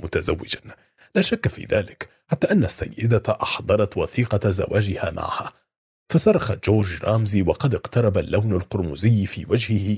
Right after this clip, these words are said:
إلى لون البلح، قائلاً: "هذا كذب، أنا لا أصدق هذا، إنك لست سوى كذاب أشر." قال بوارو: "أمر سيء للغاية، أليس كذلك؟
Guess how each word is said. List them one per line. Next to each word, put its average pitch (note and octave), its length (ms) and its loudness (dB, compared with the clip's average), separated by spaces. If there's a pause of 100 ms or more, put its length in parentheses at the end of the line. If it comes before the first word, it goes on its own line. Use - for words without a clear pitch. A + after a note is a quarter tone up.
إلى F2+ 280 -6
لون F#2+ 360 2
البلح، E2+ 580 -4 (420)
قائلاً: - 580 -4 (840)
"هذا G2+ 300 4
كذب، A2 340 -2 (400)
أنا G#3+ 140 4
لا G#2 220 2
أصدق A2+ 380 0
هذا، A#2 400 0 (520)
إنك G2+ 340 4
لست G2 340 2
سوى G#2 320 2
كذاب F#2+ 440 -2
أشر." - 500 -2 (580)
قال D3+ 260 2
بوارو: E2+ 420 -4 (800)
"أمر F#3+ 280 2 (120)
سيء G2 460 0
للغاية، D#2+ 580 -2
أليس - 260 2
كذلك؟ - 600 -2